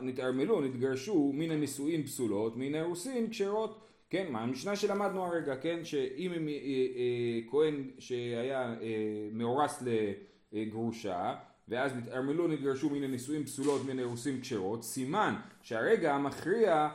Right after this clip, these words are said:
הוא רגע הנישואין ולא רגע האירוסין.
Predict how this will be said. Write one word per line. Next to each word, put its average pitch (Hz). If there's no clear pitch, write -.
הוא 160
רגע 208
הנישואין 196
ולא 226
רגע 208
האירוסין. 127